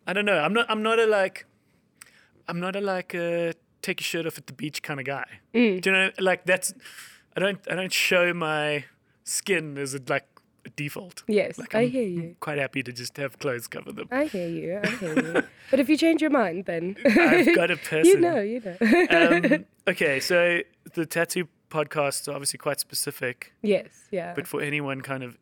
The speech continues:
Speaker 1: interested in tattooing, you recommend them? I mean, is there one in particular that you
Speaker 2: There's one called Aftercare, and I would recommend that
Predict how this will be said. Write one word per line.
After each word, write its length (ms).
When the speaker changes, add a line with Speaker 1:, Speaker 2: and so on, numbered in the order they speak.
Speaker 1:
interested 520
in 320
tattooing, 720
you 220
recommend 480
them? 120
I 40
mean, 220
is 100
there 120
one 160
in 80
particular 460
that 140
you 240
Speaker 2:
There's 220
one 200
called 220
Aftercare, 580
and 100
I 60
would 160
recommend 440
that 180